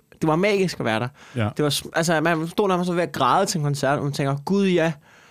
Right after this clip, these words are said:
Speaker 1: Altså, det var ligesom det der, man kan huske, da vi ikke kunne optræde et år. Så efter seks måneder, så var man sådan,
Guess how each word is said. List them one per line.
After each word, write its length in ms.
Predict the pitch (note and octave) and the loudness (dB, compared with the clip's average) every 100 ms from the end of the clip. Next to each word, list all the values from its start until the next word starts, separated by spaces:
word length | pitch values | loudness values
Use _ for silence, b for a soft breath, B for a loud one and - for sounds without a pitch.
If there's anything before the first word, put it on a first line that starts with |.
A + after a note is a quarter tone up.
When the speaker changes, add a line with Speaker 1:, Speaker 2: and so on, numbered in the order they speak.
| B | B
Speaker 1:
Altså, 120 | F#3+ F3 | -2 2
det 80 | |
var 60 | G#3 | 2
ligesom 240 | G#3+ A3+ | 2 0
det 100 | A3+ | 0
der, 80 | G3 | 0
man 160 | E3+ E3+ | 0 -2
kan 120 | F3+ | -2
huske, 380 | D3+ G#3 - - B B B B B _ _ _ _ _ - | -2 -4 -4 -14 B B B B B _ _ _ _ _ -6
da 60 | F3 | -2
vi 80 | F#3 | -2
ikke 80 | |
kunne 160 | F#3+ F#3+ | 0 0
optræde 340 | D#3+ - E3 | 0 -2 -4
et 80 | B2+ | -2
år. 200 | F#2+ - _ _ _ _ _ _ - | -4 -8 _ _ _ _ _ _ -10
Så 200 | - F#3+ | -2 0
efter 220 | G3 - - - _ D#3 | 0 -2 -4 -6 _ -8
seks 360 | - F#3+ - | -2 -2 -2
måneder, 240 | D3 C3+ C#3 | -2 -2 -2
så 160 | - | -2
var 80 | D3 | -2
man 80 | B2 | -2
sådan, 220 | A2+ G2+ | -4 -8